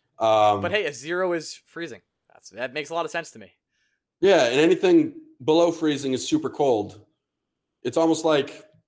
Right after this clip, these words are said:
Speaker 1: a line was drawn and it's easy to understand. I honestly think, like,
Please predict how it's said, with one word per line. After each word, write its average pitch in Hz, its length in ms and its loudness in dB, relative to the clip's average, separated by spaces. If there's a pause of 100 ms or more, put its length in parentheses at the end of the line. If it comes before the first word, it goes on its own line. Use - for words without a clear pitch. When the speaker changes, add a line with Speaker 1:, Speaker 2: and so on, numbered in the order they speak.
(160)
Speaker 1:
a 120 60 -2
line 147 280 0
was 123 160 -4
drawn 104 540 -2 (560)
and 110 100 -6
it's 107 100 -4
easy 131 200 -4
to 127 80 0
understand. 110 680 -2 (380)
I 214 180 2
honestly 220 260 2
think, 202 280 0
like, 180 220 0